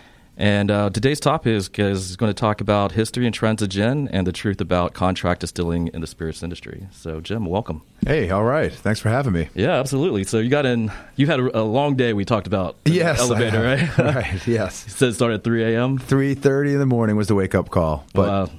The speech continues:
Speaker 2: I'm feeling, I'm getting my, I think my third wind at
Speaker 1: Yeah.
Speaker 2: this time.
Speaker 1: And where
Speaker 2: Yeah.
Speaker 1: did you come in from today?
Speaker 2: I came in from New York.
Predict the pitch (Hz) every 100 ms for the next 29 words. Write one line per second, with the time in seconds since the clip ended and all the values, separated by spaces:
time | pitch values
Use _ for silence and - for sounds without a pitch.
0 | - - 110 131 117 107 - - - 101
1 | 104 117 110 101 98 92 92 98 90 107
2 | 87 92 87 80 107 104 98 80 - 113
3 | 127 139 127 123 135 123 135 143 - 131
4 | 139 151 139 151 156 139 127 117 117 107
5 | 95 -